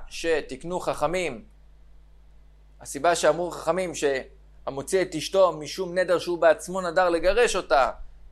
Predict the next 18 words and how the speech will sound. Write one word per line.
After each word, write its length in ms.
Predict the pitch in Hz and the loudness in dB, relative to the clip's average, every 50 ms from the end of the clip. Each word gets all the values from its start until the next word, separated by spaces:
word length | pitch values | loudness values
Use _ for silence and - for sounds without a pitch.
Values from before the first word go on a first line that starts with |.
| - - - - | -20 -20 -20 -16
הוא 120 | - 113 - | -16 -8 -2
כן 180 | - 180 226 262 | 2 2 4 4
יכול 260 | 277 262 - - 247 | 4 2 2 2 2
להחזיר, 640 | 233 220 208 196 160 - 170 165 175 196 190 196 196 202 - - - - - - | 4 4 4 4 2 -2 -4 -4 -2 0 0 -2 -2 -6 -12 -18 -20 -20 -8 0
אין 280 | - 247 277 294 277 240 | 2 4 4 4 4 4
בזה 260 | 226 214 190 214 226 | 2 2 4 4 2
משום 540 | 220 208 185 - - 208 208 196 190 185 185 | 2 2 -2 -4 -2 0 0 0 0 -2 -4
תיקון 600 | - - 160 147 - 170 180 175 170 165 160 156 | -4 -6 -6 -4 -2 0 0 2 2 0 0 0
העולם. 440 | 143 143 135 135 131 123 120 120 120 - - - - | 2 2 2 4 4 4 4 4 2 -6 -20 -20 -14
מפרשת 440 | - - 143 143 190 202 - - 214 | -8 -4 0 2 2 2 4 4 2
הגמרא, 360 | 175 160 160 165 170 175 175 | 2 4 6 6 6 6 6
מהי 280 | 170 175 180 185 180 | 4 4 4 4 4
קונם, 560 | 156 - 160 156 151 165 180 180 175 156 139 123 - - | 2 2 2 2 2 2 4 4 4 2 0 -2 -6 -4
איך 220 | 147 180 175 - | -2 -2 -2 -2
הוא 180 | - 156 151 147 | -4 -6 -6 -4
נודר 440 | 143 139 135 131 160 165 165 156 | -2 -2 0 4 4 4 4 4
את 120 | 151 151 151 143 | 2 4 6 6
הנדר 880 | 135 131 127 123 113 - 127 143 160 170 160 - 147 135 123 113 107 | 8 6 6 4 0 -4 -6 -2 -2 -2 -2 0 0 0 0 -2 -4